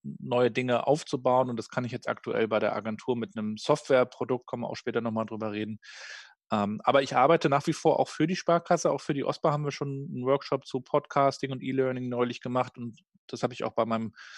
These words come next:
Abschied dann gesagt. Also ich glaube, wir arbeiten weiter zusammen, nur auf einer anderen Ebene. Und, äh, so würde ich das eben auch mit der Sparkassengruppe sehen. Ähm,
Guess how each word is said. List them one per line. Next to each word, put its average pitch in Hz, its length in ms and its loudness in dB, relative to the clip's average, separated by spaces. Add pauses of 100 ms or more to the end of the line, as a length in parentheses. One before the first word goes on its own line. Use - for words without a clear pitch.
(160)
Abschied 123 360 -4
dann 110 140 2
gesagt. 107 360 0
Also 113 160 -2
ich - 80 -10
glaube, 107 240 -2
wir 113 100 0
arbeiten 107 300 0
weiter 101 240 -2
zusammen, 107 460 -4
nur 113 180 -6
auf - 100 -8
einer 107 120 -8
anderen 110 240 -8
Ebene. 110 380 -6 (640)
Und, 98 400 -12
äh, 101 160 -6 (160)
so 110 180 -6
würde 117 160 0
ich - 60 -4
das 117 160 2
eben 117 200 -4
auch 107 120 -4
mit 110 120 -4
der 107 80 0
Sparkassengruppe 113 800 0
sehen. 135 440 2 (520)
Ähm, 107 500 -2